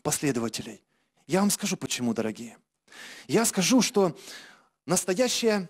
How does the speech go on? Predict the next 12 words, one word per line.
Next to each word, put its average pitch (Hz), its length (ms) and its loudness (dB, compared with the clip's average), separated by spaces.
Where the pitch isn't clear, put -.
настоящий 220 500 2
Бог 185 340 0
проявляется 214 880 2
в - 80 -10
честной, 120 600 0
правдивой, 170 680 0
в 131 160 0
нелицемерной 233 920 6
настоящей 180 540 2
проповеди, 113 600 0
где 220 260 2
есть 233 440 2